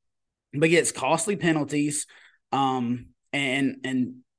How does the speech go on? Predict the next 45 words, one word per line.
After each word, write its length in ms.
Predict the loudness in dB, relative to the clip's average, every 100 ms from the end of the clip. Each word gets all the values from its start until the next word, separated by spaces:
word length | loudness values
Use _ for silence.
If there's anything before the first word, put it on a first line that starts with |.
| _
you 160 | -2 -2
know, 140 | 0
they 240 | -4 0 4
allow 260 | 6 4
chunk 340 | 4 2 0 0
plays 320 | -6 -4 -2
that 120 | 0
Auburn 260 | 2 2 2
has 180 | 2 2
saved 280 | 2 2
all 200 | 2 2
year 200 | 4 2
for 100 | -2
Bama 280 | -4 -4 -4
to 60 | -4
keep 200 | -4 -2
them 120 | 0
in 100 | 0
the 60 | 0
game. 380 | 0 0 0 -4 -12 -18 -4
Talk 140 | -2
about 160 | 0 0
what 140 | 0
you 80 | -2
saw 200 | 0 0
defensively 800 | 2 -4 -2 -2 0 -2 -2 -2
and 280 | 0 0 2
maybe 200 | 2 2
the 140 | -2
run 320 | -2 2 2
fits, 680 | 0 0 2 2 -2 -8 -8
the 180 | -10 -8
rub 340 | 0 2 2 4
routes 320 | 2 2 0
that, 280 | -4 -4 -4
that 160 | -4
Freeze 340 | -2 2 2 2
was 140 | -2
using 340 | 0 0 0
that, 220 | 0 0 -2 -18 -2
that 140 | 0 2
really 280 | 6 6
bothered 520 | 6 2 2 2 0 0
Kevin 280 | -2 -2
Steele. 460 | -4 -4 -2 -2 -4